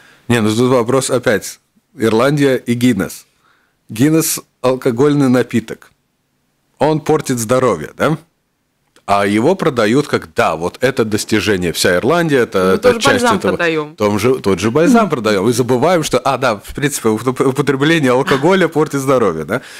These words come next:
Speaker 1: Вот это то, то же самая ситуация. То, что мы внутри, а, есть вещи, которые мы внутри, конечно, у нас разные мысли, разные подходы к вещам. Это, это так есть и так, так и будет. Вопрос в том, что
Speaker 2: Не
Speaker 1: можем
Speaker 2: поменяется?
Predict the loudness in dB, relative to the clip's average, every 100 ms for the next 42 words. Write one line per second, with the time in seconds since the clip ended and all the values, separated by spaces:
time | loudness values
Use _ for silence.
0 | -20 -6 0 0 2 2 0 0 0 0
1 | 0 0 0 0 -2 -2 -2 -2 0 0
2 | 0 2 0 0 0 0 0 -2 _ _
3 | -4 0 2 0 0 0 0 -2 -6 -2
4 | 0 2 2 2 0 0 -2 0 0 -2
5 | -2 0 0 -2 -4 -2 0 0 0 2
6 | 0 0 -4 -2 0 0 -4 -2 -6 -2
7 | -2 -2 -6 -10 -8 -10 -8 -6 -2 -2
8 | -2 -2 -2 -4 -2 -2 -2 -8 -10 -12
9 | _ -8 -4 -4 -2 0 0 -2 -8 -8
10 | -6 -6 -8 -6 -4 -4 -2 0 0 0
11 | 0 -2 -4 -8 -14